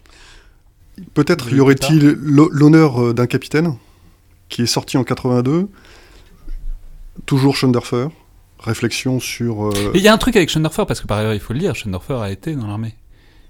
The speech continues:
Speaker 1: Oui, alors,
Speaker 2: Sch-, Sch-,
Speaker 1: ce qui est
Speaker 2: Schoendoer-,
Speaker 1: intéressant
Speaker 2: Schoendoerfer a vu, enfin, et on en reparlera
Speaker 1: Oui.
Speaker 2: après, mais c'est, c'est, c'est, c'est-à-dire il a pas cette espèce de côté documentariste de deuxième ou troisième main, c'est de regard extérieur, c'est, il a un côté, ben voilà, militaire qui représente la vie militaire.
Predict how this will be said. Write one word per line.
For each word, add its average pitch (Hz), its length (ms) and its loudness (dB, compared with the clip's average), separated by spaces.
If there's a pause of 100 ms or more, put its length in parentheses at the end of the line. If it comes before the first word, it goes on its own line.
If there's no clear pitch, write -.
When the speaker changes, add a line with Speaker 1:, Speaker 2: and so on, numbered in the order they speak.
Speaker 1:
Oui, 208 200 -6 (140)
alors, 117 180 0
Speaker 2:
Sch-, 147 80 -2
Sch-, - 0 -
Speaker 1:
ce - 140 -2
qui 147 60 0
est 127 120 -8
Speaker 2:
Schoendoer-, 135 240 2
Speaker 1:
intéressant 156 300 4
Speaker 2:
Schoendoerfer 143 520 0 (160)
a 127 280 0
vu, 151 320 -6 (720)
enfin, 135 200 0 (180)
et 123 80 -2
on 113 160 -2
en 110 40 -2
reparlera 110 720 -2
Speaker 1:
Oui. - 60 -2
Speaker 2:
après, - 260 -2
mais 131 160 0
c'est, 117 220 -4
c'est, 131 160 -4
c'est, - 240 -12
c'est-à-dire 113 420 -2
il 110 80 0
a 110 60 -2
pas 127 160 0
cette 110 240 -8
espèce 107 320 -8
de 101 200 -6 (460)
côté - 240 -4
documentariste 101 880 -2
de 90 220 -2
deuxième 95 320 -2
ou 92 40 -4
troisième 101 300 -4
main, 156 140 -2 (340)
c'est 82 320 -6
de 85 180 -2
regard 95 420 -2
extérieur, 98 420 -2
c'est, - 160 -8
il 80 160 -6
a 80 80 -6
un 80 160 -8
côté, 104 340 -6
ben 82 240 -6
voilà, 92 220 -6
militaire 95 480 -8
qui 90 640 -14
représente 101 680 -6
la 110 60 -10
vie 101 100 -10
militaire. 92 420 -6